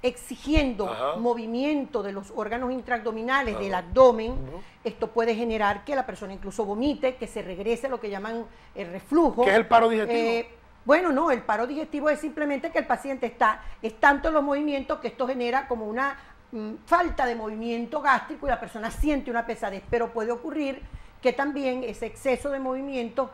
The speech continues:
Speaker 1: haga que los alimentos se regresen, que es lo más común,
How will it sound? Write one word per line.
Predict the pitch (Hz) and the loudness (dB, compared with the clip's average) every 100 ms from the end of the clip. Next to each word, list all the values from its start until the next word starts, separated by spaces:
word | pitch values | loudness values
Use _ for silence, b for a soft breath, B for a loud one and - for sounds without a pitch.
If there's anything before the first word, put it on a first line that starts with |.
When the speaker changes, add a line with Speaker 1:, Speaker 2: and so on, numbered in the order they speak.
| b b - - | b b -14 -2
Speaker 1:
haga | 208 202 262 294 | 0 2 -2 -4
que | - 233 | -4 -4
los | 202 196 | -4 -8
alimentos | 185 185 190 262 | -10 -12 -8 -8
se | - 294 277 | -2 0 2
regresen, | 277 247 226 - 269 285 | 0 -2 -4 -4 -6 -6
que | 208 | -8
es | 190 | -8
lo | 220 | 0
más | 240 247 | 0 2
común, | 311 285 247 | 2 2 0